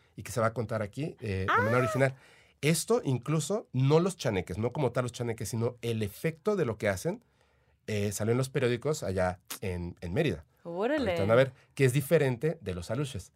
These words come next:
Speaker 1: Y la diferencia entre duendes y aluches es que los duendes se cree que son naturales, o sea, es como un ser vivo que a lo mejor podemos o no podemos ver, pero que está en la naturaleza, y los aluches son como el golem de barro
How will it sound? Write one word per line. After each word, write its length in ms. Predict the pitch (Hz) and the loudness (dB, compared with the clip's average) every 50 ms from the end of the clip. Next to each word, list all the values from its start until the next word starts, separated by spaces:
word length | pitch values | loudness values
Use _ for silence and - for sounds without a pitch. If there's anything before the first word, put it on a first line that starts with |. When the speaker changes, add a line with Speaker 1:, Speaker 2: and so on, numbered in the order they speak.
| _ _ _ _ - _ _ _ - | _ _ _ _ -20 _ _ _ 0
Speaker 1:
Y 120 | 160 185 | 0 2
la 140 | - 160 147 | 4 4 4
diferencia 380 | 143 - - 147 147 - 156 | 4 4 4 4 4 2 0
entre 180 | 156 - 131 117 | 0 2 0 2
duendes 380 | 110 131 131 131 131 143 135 143 | 4 4 4 4 4 2 2 2
y 60 | 147 | 2
aluches 400 | 156 170 - - 160 170 - - - | 2 2 2 0 -2 -4 -4 -4 -6
es 140 | 120 - | -6 -2
que 120 | - 156 147 | -2 0 0
los 200 | 147 139 127 135 | 0 0 0 2
duendes 320 | 156 160 147 143 160 156 | 4 4 4 4 2 -2
se 120 | - 131 - | -4 -4 -4
cree 160 | - 120 117 | -2 -4 -4
que 100 | - 131 | -4 -4
son 200 | - 127 120 123 | -2 -2 2 2
naturales, 540 | 123 113 - 107 101 104 101 98 92 - 107 | 2 2 2 2 2 2 2 2 0 -2 -2
o 40 | |
sea, 120 | 90 113 113 | 0 0 0
es 80 | 107 | 0
como 180 | - 147 131 127 | 2 0 2 2
un 80 | 127 123 | 2 2
ser 220 | - 147 139 135 | 2 2 2 2
vivo 360 | 131 156 151 135 135 147 180 - _ _ _ _ _ _ _ - | 2 0 0 2 2 0 -2 -4 _ _ _ _ _ _ _ -2
que 200 | 131 117 117 110 | 2 4 4 4
a 60 | 110 | 4
lo 60 | 110 | 2
mejor 200 | 107 143 139 135 | 2 0 2 6
podemos 340 | - 143 139 139 139 135 - | 6 8 8 8 6 4 2
o 40 | 127 | 0
no 120 | 127 123 | 0 2
podemos 360 | - 135 135 135 139 135 135 | 4 4 4 4 4 4 4
ver, 200 | 160 147 160 - - _ _ _ _ _ _ _ _ | 4 4 4 2 -4 _ _ _ _ _ _ _ _
pero 200 | - 131 127 120 - | 4 6 6 4 4
que 60 | 127 | 0
está 240 | - - - 123 120 | -2 2 4 4 6
en 40 | 120 | 6
la 60 | 123 127 | 6 4
naturaleza, 640 | 131 131 - 170 170 165 151 135 - 165 175 - - _ | 4 2 4 4 6 6 4 4 2 0 -2 -2 -2 _
y 140 | - 160 151 | 2 4 4
los 240 | 143 156 170 - 190 | 4 4 2 2 2
aluches 460 | 180 160 151 - 175 190 202 - - _ _ - - _ _ | 0 0 0 -2 -2 -4 -4 -6 -12 _ _ -20 -20 _ _
son 220 | - - 139 135 135 | -2 0 0 0 2
como 420 | 147 143 143 135 127 120 123 - - | 0 2 6 6 8 8 6 4 2
el 260 | 123 117 113 113 113 | 2 2 2 2 2
golem 320 | 110 120 131 131 131 139 139 | 4 4 6 6 6 6 4
de 100 | 139 147 | 6 8
barro 360 | 165 160 143 - 151 175 | 8 8 8 6 2 -2